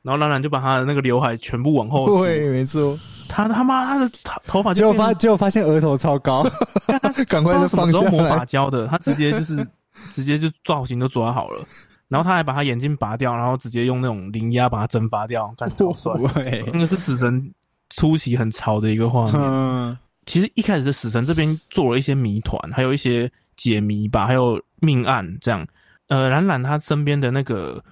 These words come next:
Speaker 1: 副队长很崇拜她，
Speaker 2: 嗯。
Speaker 1: 就是基本上是
Speaker 2: 适应吗？是不是？
Speaker 1: 崇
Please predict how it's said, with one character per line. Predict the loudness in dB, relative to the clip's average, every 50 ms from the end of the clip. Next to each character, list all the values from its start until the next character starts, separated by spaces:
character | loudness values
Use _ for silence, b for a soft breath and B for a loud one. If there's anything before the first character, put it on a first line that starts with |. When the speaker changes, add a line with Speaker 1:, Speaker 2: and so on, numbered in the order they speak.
| b b
Speaker 1:
副 | -2 0 0
队 | 2 2 0
长 | 0 -2 -4 -6
很 | -6 -6 -8
崇 | -6 -6 -6 -4 -2
拜 | 0 0 0 -2 -2
她， | -4 -6 -6 -6 -6
Speaker 2:
嗯。 | -6 -4 -4 -4 -4 -4 -6 -6 -8 -12 -14 -12
Speaker 1:
就 | -8 -4
是 | -2 0 0 -2 -2 -6 _ _ -8
基 | -4 -2 0
本 | 0 0 0
上 | 2 2
是 | 2 2 0
Speaker 2:
适 | 0 -2
应 | -2
吗？ | -4 -4 -6 -8
是 | -8 -10
不 | -10 -10
是？ | -10 -12 -14 -14 -10 -4
Speaker 1:
崇 | -2 -2 -2